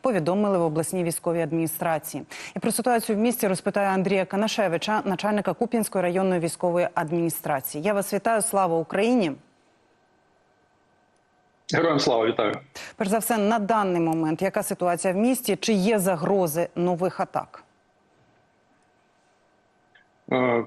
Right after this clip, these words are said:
Speaker 2: так, ці загрози є, і ці загрози,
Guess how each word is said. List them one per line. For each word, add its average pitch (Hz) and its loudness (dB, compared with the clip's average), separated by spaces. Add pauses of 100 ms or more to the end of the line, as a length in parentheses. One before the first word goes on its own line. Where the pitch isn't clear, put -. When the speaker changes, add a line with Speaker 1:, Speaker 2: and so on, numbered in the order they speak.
Speaker 2:
так, 170 2
ці 143 2
загрози 127 4
є, 156 4
і 120 -2 (160)
ці 127 0
загрози, 120 -2